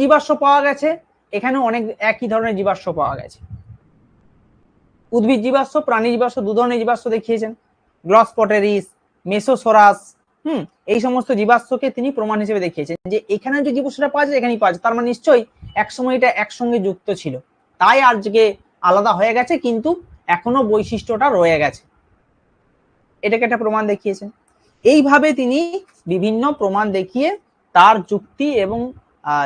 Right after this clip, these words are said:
তার যে থিওরিটা তিনি তৈরি করেছেন। তাহলে তিনি, আহ, বিভিন্ন ধরনের প্রমাণ তৈরি করেছেন এবং তা সত্ত্বেও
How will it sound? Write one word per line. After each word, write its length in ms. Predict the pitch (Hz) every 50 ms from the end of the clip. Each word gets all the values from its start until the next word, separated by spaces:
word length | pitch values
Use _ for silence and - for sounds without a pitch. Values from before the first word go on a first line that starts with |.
| 139 -
তার 140 | 170 170 170 170
যে 80 | 175 202 196 -
থিওরিটা 420 | - 190 196 208 220 208 233 277 359 392 - _ _ _ _
তিনি 200 | - 165 180 240 359 415 _ _ _ _ _ _ _ _ _ _ _ _ _ _ _ _ _
তৈরি 240 | 220 196 175 170 151 -
করেছেন। 300 | 143 135 127 - - 131 156 - _ _ _ _ _ - 226 247 254 254 226 - _ _ 208 196 165 147 - _ _ _ _ _ _ _ _ _ _ _ _ _ _ _ _ _ _ _ _ _ _ _
তাহলে 240 | 220 214 247 254 262 254 254 - - - - - - -
তিনি, 260 | 247 262 - - 269 277 - - 175
আহ, 200 | 180 180 175 170 160 170
বিভিন্ন 220 | 190 196 247 262 262 262
ধরনের 300 | 269 262 262 254 269 269 247 -
প্রমাণ 280 | 190 196 208 233 240 247 247 247 - _ _ _ _ _
তৈরি 220 | 208 202 220 233 240 247
করেছেন 340 | 262 254 254 247 - 269 269 320 - _ _ _ _ _ _ _ _ _ 214
এবং 200 | 247 269 320 269 226 - -
তা 100 | 220 208 220
সত্ত্বেও 480 | - - 320 311 - _ 302 233 202